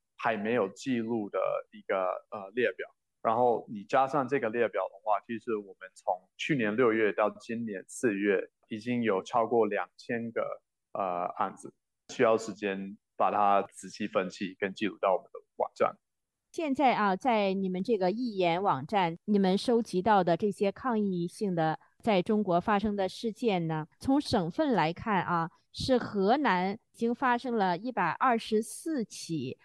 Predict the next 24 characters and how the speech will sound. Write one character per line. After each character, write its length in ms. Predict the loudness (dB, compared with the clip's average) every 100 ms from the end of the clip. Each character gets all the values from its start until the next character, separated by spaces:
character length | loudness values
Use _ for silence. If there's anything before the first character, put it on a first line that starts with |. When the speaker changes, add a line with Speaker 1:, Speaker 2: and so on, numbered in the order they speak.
| _
Speaker 2:
抗 240 | 0 2
议 160 | 2 0
事 240 | -2 -4
件， 380 | 0 2 2 0 _ -6
接 160 | -2
下 160 | 0 2
来 180 | 2 0
是 380 | -2 0 0
广 380 | 0 -2 -4 -4
东 340 | 0 0 0 -4 _ _
发 160 | 0 2
生 160 | 2
了 100 | 2
一 160 | 0 0
百 200 | 0 0
一 200 | -2 -4
十 300 | -6 -2 0
六 320 | 0 0 0
起 560 | -2 -12 -12 -8 -8 -4
抗 220 | 2 4
议 140 | 4
的 160 | 4 0
事 240 | 0 -4
件。 280 | 0 0 0